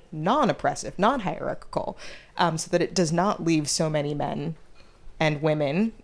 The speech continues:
out in the cold. The second pushback to the idea of ideals that I find kind of less sympathetic is one that tends to come from, and I include myself in this, a sort of a well-educated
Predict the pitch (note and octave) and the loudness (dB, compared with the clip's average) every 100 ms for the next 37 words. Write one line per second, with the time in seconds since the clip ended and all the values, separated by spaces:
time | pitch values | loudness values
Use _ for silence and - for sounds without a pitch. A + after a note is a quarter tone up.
0 | - D#3 D3 D3+ C#3+ - - - F#3+ - | -4 -2 -2 -4 -6 -4 -4 -4 -6 -10
1 | - - - - - - - - - A3+ | -18 -20 -20 -20 -20 -20 -20 -20 2 4
2 | A3+ D4+ D#4+ E4 D#4+ D#4+ - - - - | 6 4 4 4 2 -2 -8 -18 -20 -20
3 | - - - - - - - - - A3+ | -20 -20 -20 -20 -20 -20 -20 -8 -2 0
4 | - A3 G#3+ - A3 G3+ G3 G3+ G3 F#3+ | 2 2 2 0 2 4 2 2 2 2
5 | F#3+ F#3+ - - - G3+ G3+ G3 F#3+ F#3+ | 0 -4 -16 -20 -6 0 2 2 2 0
6 | F#3 F3+ E3+ D#3+ D#3+ D#3 D#3 - D#3+ C#3+ | 0 0 0 -2 -6 -6 -8 -8 -8 -6
7 | C#3 D3+ - F#3+ F#3+ F#3 G#3 A3 A3+ - | -6 -6 -4 -4 -2 0 0 0 -6 -12
8 | - - - F#3+ G3+ G#3+ C4 - F3 E3 | -16 -16 -4 -2 2 4 4 2 0 0
9 | - - D#3 D3+ - D3+ C#3+ C#3 - - | -2 -4 -4 -6 0 0 0 -6 -12 -20
10 | - - - - - - - G3+ G3 F#3 | -20 -20 -20 -20 -18 -12 -2 4 6 6
11 | A#3 G#3 E3 - E3+ G3 D3+ C#3+ - - | 4 4 2 4 4 4 -2 -4 -4 -4
12 | - D#3+ E3+ E3 D#3 - - - - F3+ | -4 -4 -2 0 -2 -4 -20 -20 -2 4
13 | G3+ G#3+ G3+ F3 E3+ F3 E3+ E3 D#3+ E3 | 6 8 6 4 0 0 0 2 0 -6